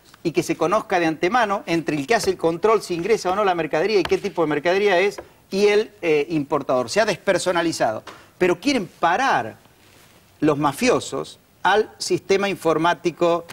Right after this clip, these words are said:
eh, eh, María en la aduana. De la misma forma como estoy seguro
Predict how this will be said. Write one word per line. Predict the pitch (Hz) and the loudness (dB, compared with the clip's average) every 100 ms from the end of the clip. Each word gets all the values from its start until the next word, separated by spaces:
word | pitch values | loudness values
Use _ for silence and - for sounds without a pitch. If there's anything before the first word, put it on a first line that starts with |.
| - - _ _ 139 | -20 -20 _ _ 0
eh, | 131 127 123 120 117 113 110 107 104 110 110 - | 2 2 2 0 0 0 -2 -6 -10 -14 -18 -18
eh, | - 120 | -10 -8
María | 117 120 113 131 147 170 165 156 | -6 -10 -6 0 2 4 4 2
en | 143 131 | 0 0
la | |
aduana. | 123 113 107 - | 0 0 -4 -8
De | 226 320 | 0 2
la | 320 | 4
misma | 359 302 | 2 2
forma | 330 320 202 | 0 0 0
como | 175 | -2
estoy | 165 320 | -2 -4
seguro | - 226 196 127 135 | -2 0 2 0 -2